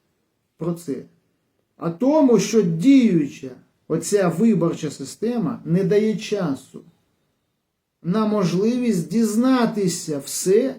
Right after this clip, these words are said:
про кандидата. Ось так вистроєна оця виборча система. І перед виборами лишається тільки два-три місяці.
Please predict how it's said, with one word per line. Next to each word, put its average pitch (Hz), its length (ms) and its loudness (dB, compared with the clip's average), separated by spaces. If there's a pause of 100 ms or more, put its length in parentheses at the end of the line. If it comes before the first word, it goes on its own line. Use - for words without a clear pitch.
(180)
про 196 260 0
кандидата. 165 560 -4 (1200)
Ось 262 240 -4
так 185 500 -2
вистроєна 214 720 0
оця 175 380 -2
виборча 160 480 -2
система. - 420 -20 (1040)
І 185 100 2
перед 302 320 2
виборами 214 880 2 (180)
лишається 220 920 2 (120)
тільки 262 320 0
два-три 233 480 -2
місяці. 190 540 -4